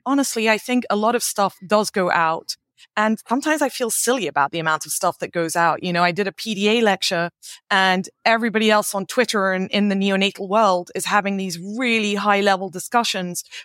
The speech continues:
about P D As and should we be treating at all and which medications should we use and when should we treat or should we just, you know, coil or ligate or all of these,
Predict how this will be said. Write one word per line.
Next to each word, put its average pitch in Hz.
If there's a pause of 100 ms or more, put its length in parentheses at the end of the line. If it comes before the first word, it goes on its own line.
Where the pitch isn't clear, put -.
about 190
P 208
D 220
As 170
and 170
should 180
we 190
be 190
treating 208
at 196
all 190
and 170 (300)
which -
medications 240
should 196
we 196
use 180
and 185
when 233
should 226
we 196
treat 180
or 160 (180)
should -
we 220
just, 220 (140)
you 233
know, 180
coil 208
or 185
ligate 220
or 196
all 220
of 202
these, 185